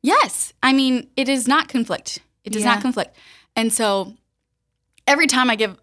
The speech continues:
Speaker 1: every time I give a presentation, I'm, I kinda go into it thinking like, "Okay, I gotta, ooh, pump myself up to give another one of these really long presentations." And I've done
Speaker 2: <laughs>
Speaker 1: hundreds. And so I'm like, "Is, am I gonna be sick of this ever?"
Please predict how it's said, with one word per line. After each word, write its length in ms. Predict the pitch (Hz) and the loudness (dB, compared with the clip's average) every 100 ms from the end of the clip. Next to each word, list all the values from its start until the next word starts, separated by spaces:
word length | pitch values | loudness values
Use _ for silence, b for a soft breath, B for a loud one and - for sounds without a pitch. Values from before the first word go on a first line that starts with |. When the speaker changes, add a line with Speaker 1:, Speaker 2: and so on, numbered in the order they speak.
| - | -2
Speaker 1:
every 240 | 254 294 | 0 0
time 240 | 254 262 | 2 2
I 60 | 254 | 0
give 200 | 208 208 | -2 -4
a 60 | 208 | -4
presentation, 640 | 214 196 190 185 196 208 | -4 -4 -6 -6 -6 -4
I'm, 200 | 190 185 - | -4 -6 -6
I 40 | 196 | -6
kinda 240 | - 233 | -2 -2
go 140 | 214 202 | 0 -2
into 160 | 196 190 | -4 -6
it 60 | |
thinking 160 | 214 202 | -6 -8
like, 120 | 185 | -8
"Okay, 160 | 202 208 | -8 -8
I 100 | 175 | -8
gotta, 300 | 208 196 185 - B B B B _ | -8 -8 -10 -18 B B B B _
ooh, 220 | - 202 156 - - | 0 0 -4 -16 -6
pump 200 | 233 214 | -4 -2
myself 280 | 214 208 208 | 0 0 -2
up 100 | 202 | -4
to 80 | 196 | -2
give 160 | 202 | -2
another 280 | 196 196 208 | 0 0 0
one 120 | 202 | -2
of 60 | 202 | -2
these 240 | 190 190 | -2 -2
really 200 | 190 196 | -2 0
long 220 | 196 202 240 | 2 0 0
presentations." 720 | 214 196 190 208 208 214 190 | -2 -2 -2 0 0 0 0
And 100 | 175 | 0
I've 120 | 185 | 0
done 360 | 202 302 330 - _ | 2 2 0 -4 _
Speaker 2:
<laughs> 100 | _ | _
Speaker 1:
hundreds. 560 | - 226 226 214 214 202 | -4 0 2 2 0 -2
And 180 | 202 196 | -2 -2
so 380 | - 185 180 180 B B | 0 2 0 -4 B B
I'm 40 | 208 | -4
like, 160 | 196 - | -4 -2
"Is, 160 | 220 - - | -6 -6 -4
am 100 | 208 | 0
I 60 | |
gonna 160 | 202 233 | 2 0
be 60 | |
sick 260 | 202 - 240 | 0 -2 -2
of 80 | 254 | -2
this 160 | 262 | -2
ever?" 260 | 262 247 285 | -2 -2 -4